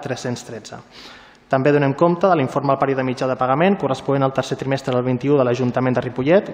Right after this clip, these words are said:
que és de trenta-cinc amb, trenta-cinc coma nou dies, i de gener a mitjà propi a Ripollet, que és de dinou coma trenta-set dies. I, per últim, donem compte de l'informe trimestral sobre el compliment dels terminis previstos en la Llei de Morositat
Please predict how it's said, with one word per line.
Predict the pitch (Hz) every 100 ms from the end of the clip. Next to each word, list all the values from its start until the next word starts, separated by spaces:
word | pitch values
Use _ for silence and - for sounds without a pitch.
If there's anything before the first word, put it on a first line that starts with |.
| -
que | 131
és | 127 123
de | 127
trenta-cinc | - 131 123 117 - 131 123
amb, | 123 123 117 117 - - - - _
trenta-cinc | 139 131 127 - 139
coma | 131 127 127
nou | 123
dies, | 123 180 214 226 - - - -
i | 147
de | 131 123
gener | 131 131
a |
mitjà | 131 120 127
propi | 143 135 123
a |
Ripollet, | 127 151 160 185 180
que | -
és | 123 135
de | 131 123 120 - 135
dinou | 127 127 147 156
coma | 143 123
trenta-set | 120 120 117 120 110
dies. | 107 - - - - - - -
I, | -
per | - 139
últim, | 156 160 190
donem | 143 135
compte | 127 156 156
de | 160
l'informe | 131 139 139
trimestral | 135 131 131 160 165
sobre | 165 135 123
el |
compliment | 127 123 127 135
dels | 127
terminis | 131 131 131 -
previstos | 135 147 156 135
en | 127
la |
Llei | 123 131
de | 135
Morositat | 131 131 131 165 170